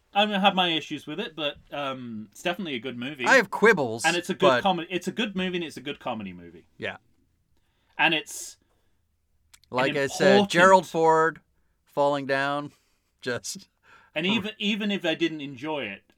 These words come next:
Speaker 1: I would have to concede it is an important comedy movie.
Speaker 2: Oh, there you go.
Speaker 1: And I didn't think that
Speaker 2: I, you,
Speaker 1: before I rewatched
Speaker 2: it's
Speaker 1: it.
Speaker 2: funny you say that because I never would have thought that. 'Cause I, there's so much of this movie that I didn't remember.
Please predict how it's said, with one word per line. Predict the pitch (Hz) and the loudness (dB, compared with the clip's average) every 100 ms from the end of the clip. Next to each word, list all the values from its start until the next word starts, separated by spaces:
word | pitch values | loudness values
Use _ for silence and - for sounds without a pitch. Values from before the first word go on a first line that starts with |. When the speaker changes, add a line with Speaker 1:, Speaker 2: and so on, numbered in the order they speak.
| - | -8
Speaker 1:
I | 120 | -6
would | 135 127 | -6 -8
have | 147 143 | -6 -6
to | 151 | -8
concede | 143 127 - 131 120 | -16 -16 -12 -10 -10
it | 127 | -10
is | 120 113 | -12 -12
an | 110 | -14
important | 107 110 - 156 143 120 117 | -16 -18 -12 -10 -8 -12 -16
comedy | - 101 92 87 | -12 -12 -14 -18
movie. | 85 85 - _ _ _ _ _ - | -20 -20 -20 _ _ _ _ _ -6
Speaker 2:
Oh, | 143 | -4
there | 123 147 | -2 -4
you | 107 | -2
go. | 95 117 - | -4 -6 -6
Speaker 1:
And | 131 | -4
I | 123 | -2
didn't | 160 170 | -2 -4
think | - 156 | -6 -8
that | 139 123 117 _ _ _ _ _ _ - | -6 -6 -6 _ _ _ _ _ _ -10
Speaker 2:
I, | 160 190 | -2 -2
you, | 135 | 0
Speaker 1:
before | 131 139 | -4 -2
I | 127 | -4
rewatched | 113 113 98 - | -6 -8 -10 -8
Speaker 2:
it's | 170 - | -10 0
Speaker 1:
it. | |
Speaker 2:
funny | - 233 165 | 4 4 2
you | 127 131 | -4 -4
say | - 196 | -4 -4
that | 151 110 104 | -2 -4 -6
because | 117 123 117 107 - | -10 -6 -4 -4 -2
I | 139 180 | 2 2
never | 170 127 | 2 -2
would | 113 113 | -2 -6
have | 98 | -6
thought | - 107 98 | -4 -4 -4
that. | 101 92 113 _ _ _ _ _ _ _ _ _ _ _ | -4 -4 -6 _ _ _ _ _ _ _ _ _ _ _
'Cause | - 131 | -8 -4
I, | 135 | -4
there's | 131 139 131 | -2 -2 -2
so | - 147 | -2 0
much | 131 123 | -2 -4
of | |
this | 113 - | -10 -8
movie | 123 110 | -8 -6
that | 107 104 | -6 -6
I | 101 | -6
didn't | 110 101 | -8 -10
remember. | 95 95 113 95 95 | -10 -8 -8 -6 -10